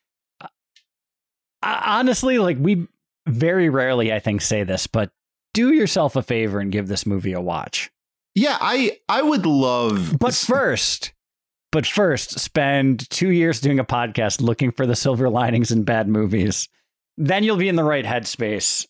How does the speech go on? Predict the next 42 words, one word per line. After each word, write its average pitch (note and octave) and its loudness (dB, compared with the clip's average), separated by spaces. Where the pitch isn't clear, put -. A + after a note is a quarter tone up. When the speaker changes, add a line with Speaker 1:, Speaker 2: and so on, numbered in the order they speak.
Speaker 2:
Yeah. D3 -2
Speaker 1:
to B2+ 0
watch A2+ -2
this. G2+ -2
Speaker 2:
Yeah, E3+ 0
you E3+ 2
have G3+ 0
to B3 2
watch F#3 2
every B2 0
movie A2+ 2
that F#2+ 2
we've F2+ 0
watched E2+ 0
up E2 -2
until E2 0
now, D2 -2
but D2 -4
when G#2+ 2
you A2 2
get C3 -4
to C#3 0
this G#2+ -2
movie, D2 -2
it's G#2+ -2
gonna G#2+ -2
be F2 -2
a D#2+ -2
real C#2+ -2
treat. B1+ -6
Star - -4
Crash. C#3+ -6
Speaker 1:
And D3+ 0
under D3 0
no D3 2
circumstances A2+ 0
should G2 -2
you G#2+ 0
watch G2+ -2
the A2 -2
first G2 -6
Garfield. E2+ -8